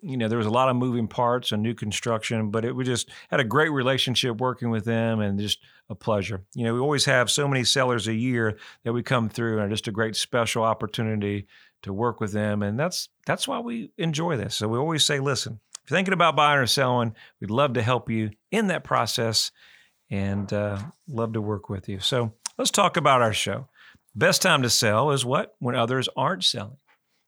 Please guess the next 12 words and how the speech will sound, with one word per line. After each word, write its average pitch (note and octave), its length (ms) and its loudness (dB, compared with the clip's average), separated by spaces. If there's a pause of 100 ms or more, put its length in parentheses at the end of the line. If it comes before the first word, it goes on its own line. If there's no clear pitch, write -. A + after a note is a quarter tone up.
(100)
So G#2+ 220 0
you A#2 120 -2
say, A#2+ 140 0
"Well, A#2+ 260 -2
Ryan, C3+ 440 2 (680)
if C3+ 60 -8
you're C3 80 -4
thinking G3+ 240 2
about B2+ 220 4
selling A#2+ 260 4
your G#2+ 100 2
house, A2+ 380 2